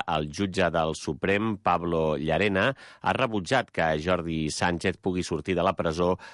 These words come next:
perquè, per fer campanya en les eleccions del vint-i-u de desembre, tot i que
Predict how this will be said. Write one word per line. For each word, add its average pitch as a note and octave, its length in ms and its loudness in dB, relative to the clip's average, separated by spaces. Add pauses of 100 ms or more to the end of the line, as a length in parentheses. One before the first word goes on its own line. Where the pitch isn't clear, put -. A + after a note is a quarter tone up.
(140)
perquè, D#2+ 320 -2
per - 320 -6
fer A2+ 140 -2 (260)
campanya E2+ 540 0 (100)
en C#2+ 380 -8
les C#2+ 100 -4
eleccions D2+ 400 -2
del D2+ 160 0
vint-i-u D#2 560 -2
de D2 80 -4
desembre, D2+ 480 -2
tot D#2 240 -6
i D2+ 80 -6
que E2 220 0